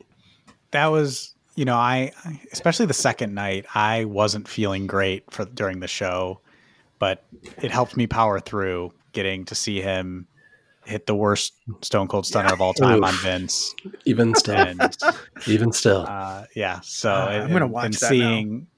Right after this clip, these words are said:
Speaker 1: seeing, uh, Pat McAfee on the ground just, like, chugging beers,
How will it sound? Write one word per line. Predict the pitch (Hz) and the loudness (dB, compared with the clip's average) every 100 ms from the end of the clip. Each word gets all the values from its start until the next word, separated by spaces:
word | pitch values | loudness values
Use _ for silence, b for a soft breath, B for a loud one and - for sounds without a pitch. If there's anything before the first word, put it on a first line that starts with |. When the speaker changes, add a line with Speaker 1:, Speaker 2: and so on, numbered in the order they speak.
| _ - | _ -12
Speaker 1:
seeing, | - 160 147 139 135 | -2 2 4 4 4
uh, | 117 107 110 - _ | 2 2 -2 -8 _
Pat | - 127 | -2 -2
McAfee | 120 104 107 - 120 104 | 0 -2 -2 -4 -2 -2
on | |
the | 101 | -4
ground | 95 95 95 98 | -6 -4 -4 -4
just, | 95 92 | -6 -6
like, | 101 92 - | -6 -6 -6
chugging | 107 98 98 | -4 -4 -4
beers, | 92 92 92 95 101 - - | -6 -6 -6 -4 -4 -6 -8